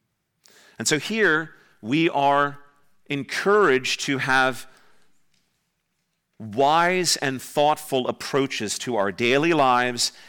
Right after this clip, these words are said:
and the work that is before us each day.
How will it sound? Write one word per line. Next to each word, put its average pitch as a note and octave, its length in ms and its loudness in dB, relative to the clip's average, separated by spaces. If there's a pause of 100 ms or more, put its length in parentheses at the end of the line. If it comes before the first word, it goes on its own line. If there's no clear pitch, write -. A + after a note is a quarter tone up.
(140)
and C3+ 260 0
the F3 60 0
work C3+ 460 0
that B2+ 100 -2
is B2+ 120 -2
before B2+ 520 -4
us G2 300 -2
each G2 300 -8
day. B2+ 380 -6